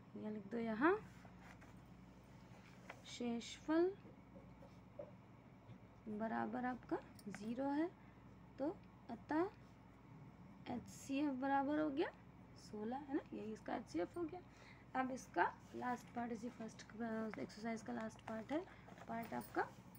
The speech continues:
टेन है ना, Tenth part है आपके पास कि नाइन सिक्सटी एट और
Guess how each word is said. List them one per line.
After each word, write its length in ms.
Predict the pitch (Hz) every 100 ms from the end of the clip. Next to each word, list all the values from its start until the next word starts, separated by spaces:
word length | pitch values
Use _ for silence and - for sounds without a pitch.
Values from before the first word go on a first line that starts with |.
| -
टेन 240 | 330 220 185
है 80 | 262
ना, 80 | 415 - - - - - - - - - - -
Tenth 380 | 294 320 320 -
part 280 | - 123 123
है 120 | 214
आपके 260 | 226 - 247
पास 420 | 240 285 415 - - - - - - -
कि 180 | 294 330 - - - - -
नाइन 480 | 233 247 254 277 311
सिक्सटी 600 | - 254 - - - 254 247 -
एट 420 | 262 294 330 - - - - - - 220
और 320 | 233 262 320